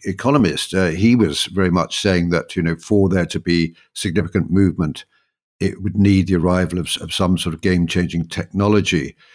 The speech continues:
Um, I mean, it's, of course, it's evolving the whole time. Um, I was with some journalists who just come back from Ukraine last night, and they were talking about how A I is, uh,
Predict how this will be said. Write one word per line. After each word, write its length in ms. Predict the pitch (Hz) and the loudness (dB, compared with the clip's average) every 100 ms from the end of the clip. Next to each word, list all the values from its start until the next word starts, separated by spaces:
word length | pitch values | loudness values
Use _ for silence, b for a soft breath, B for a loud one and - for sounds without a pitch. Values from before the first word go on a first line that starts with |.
| b b _ | b b _
Um, 460 | 90 90 87 85 - _ _ _ | -2 0 0 -2 -6 _ _ _
I 80 | 92 | 0
mean, 120 | 98 | 0
it's, 180 | 90 - | 0 -4
of 100 | - | -4
course, 220 | - 98 | -2 0
it's 160 | 76 85 | -2 -2
evolving 600 | 90 87 107 98 98 90 | -2 2 2 2 2 2
the 80 | 82 | 2
whole 280 | 92 92 85 | 2 2 0
time. 540 | 98 117 113 90 80 - | 0 2 2 2 0 -2
Um, 420 | 92 90 87 80 | -2 0 0 -2
I 120 | - | -6
was 260 | 78 95 - | -4 -4 -2
with 140 | 90 | -4
some 400 | 80 95 85 82 b b b b _ - | -2 0 2 0 b b b b _ -4
journalists 400 | 107 107 92 - | 2 4 2 0
who 60 | |
just 260 | 92 95 - | -2 -4 -4
come 160 | 95 92 | -2 0
back 180 | 92 | -2
from 160 | - 87 | -2 0
Ukraine 500 | 85 85 92 87 80 _ _ _ _ _ | 0 0 0 0 -2 _ _ _ _ _
last 400 | 92 95 87 - | -2 -2 -2 -2
night, 300 | 107 101 92 | 0 2 2
and 140 | 87 85 | 0 0
they 60 | |
were 100 | 80 | 0
talking 300 | 80 82 82 | -4 -6 -4
about 240 | 82 85 78 | -2 -4 -2
how 220 | 82 85 | -2 -2
A 240 | 90 87 92 | -2 0 2
I 200 | 87 85 | 2 2
is, 360 | 78 78 - | 0 -2 -4
uh, 200 | 85 82 | -4 -8